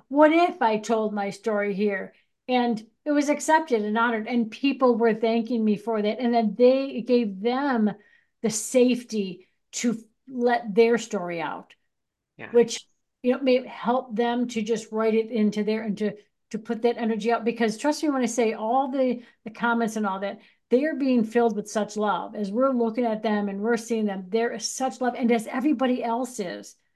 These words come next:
Speaker 1: they're sending love as well. So not only is it going to the comment, it comes right to you because you were, your energy is attached to there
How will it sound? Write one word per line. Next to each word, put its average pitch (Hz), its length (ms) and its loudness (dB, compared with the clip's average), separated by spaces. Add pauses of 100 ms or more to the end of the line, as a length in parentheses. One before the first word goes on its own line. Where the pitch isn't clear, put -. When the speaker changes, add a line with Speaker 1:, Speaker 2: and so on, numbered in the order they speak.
(400)
Speaker 1:
they're 247 640 2 (140)
sending 233 640 -2
love 202 280 0
as 190 160 -4
well. 202 440 -4 (220)
So 240 180 0
not 240 220 2
only 277 140 2
is 233 80 0
it 233 40 -4
going 226 180 2
to 208 60 -4
the 190 60 -8
comment, 240 280 -4
it 220 140 -8
comes 214 200 0
right 214 240 0
to 214 100 -2
you 220 220 2
because 190 400 -4
you 226 140 -2
were, 220 140 -2
your 220 300 -2
energy 214 340 -2
is 170 100 -10
attached 180 460 -10
to 156 80 -16
there - 260 -16